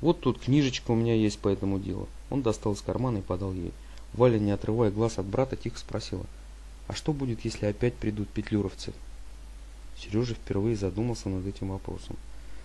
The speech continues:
«Я-то, конечно, уйду со всеми, но вот с тобой как быть? Мать действительно несчастная будет».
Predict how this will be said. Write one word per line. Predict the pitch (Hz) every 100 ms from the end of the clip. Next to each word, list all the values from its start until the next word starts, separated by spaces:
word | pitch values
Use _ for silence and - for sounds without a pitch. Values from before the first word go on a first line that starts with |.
| - - -
«Я-то, | 120 135
конечно, | 120 120 120 117
уйду | 120 123
со | - 123
всеми, | - 147 110
но | 98
вот | 98
с | -
тобой | 107 110 139
как | - 98
быть? | 92 87 85 -
Мать | - 117 110
действительно | 104 - 131 - 92
несчастная | 92 90 90 87 90 87
будет». | 87 92